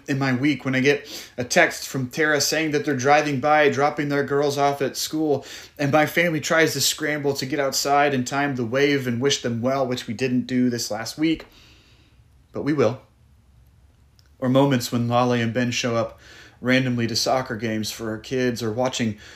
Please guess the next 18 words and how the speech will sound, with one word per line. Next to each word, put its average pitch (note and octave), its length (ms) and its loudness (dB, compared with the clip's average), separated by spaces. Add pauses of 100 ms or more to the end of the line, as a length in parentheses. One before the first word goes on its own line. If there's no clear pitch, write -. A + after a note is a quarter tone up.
Holly C#3 440 4
and G#2+ 240 -6
Dara B2+ 440 2
and A2 260 0
Megan B2+ 400 0
show B2 340 -2
intentionality B2+ 840 0
to B2+ 60 -8
my A2+ 140 -2
girls, A#2+ 500 0
or A#2 80 -4
seeing C3 400 -2 (320)
Peter D3+ 320 0
walk C3 380 -2
straight D#3+ 400 0
up D3 220 2
to B2+ 100 -6
John C3+ 560 0